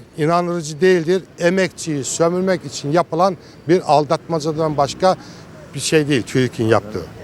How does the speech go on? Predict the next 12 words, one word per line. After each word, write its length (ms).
Buradan 360
bütün 240
kamu 260
emekçilerine, 720
emeklilere, 680
emeklilerin 680
durumu 300
daha 180
da 80
kötü 260
bak. 100
Memura, 600